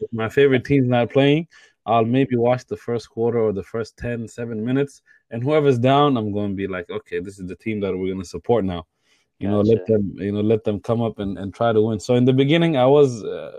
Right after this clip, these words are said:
Speaker 1: <laughs> rooting for Kansas City, uh, when it was three zero. Then it went to seven zero. I was like, "Okay, let this, you know, the forty-niners catch up." And then, uh, you guys were dominating until, uh, I hear the last,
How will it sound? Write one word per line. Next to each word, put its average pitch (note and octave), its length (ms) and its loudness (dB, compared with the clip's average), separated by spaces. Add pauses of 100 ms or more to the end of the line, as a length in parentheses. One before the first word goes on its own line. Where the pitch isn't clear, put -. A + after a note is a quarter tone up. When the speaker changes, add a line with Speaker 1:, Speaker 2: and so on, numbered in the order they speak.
Speaker 1:
<laughs> - 100 -14
rooting C3 380 4
for A#2 140 -2
Kansas A#2+ 380 -2
City, C3+ 280 2 (540)
uh, G#2 320 2
when G#2 160 0
it G#2+ 60 2
was G#2+ 160 2
three C#3 240 2
zero. C3+ 420 2 (420)
Then A#2 200 0
it B2 80 0
went B2+ 240 -2
to A#2 80 -8
seven C3 320 0
zero. B2 240 0
I G#2+ 40 0
was G2+ 120 -4
like, G2 160 -6
"Okay, G#2 280 -10
let G#2 180 -6
this, - 200 -10 (180)
you G2+ 120 -12
know, G#2 120 -10
the G2+ 120 -12
forty-niners A2 600 -2
catch A2+ 300 -2
up." C3 160 0 (520)
And A#2+ 200 -2
then, D3+ 680 2
uh, D2+ 200 -12
you A2+ 240 -6
guys B2+ 280 -2
were A2 80 0
dominating C3+ 840 0
until, C3 760 -4
uh, - 500 -20
I F#2+ 100 -6
hear A#2+ 240 -2
the G#2 100 -2
last, A#2+ 320 0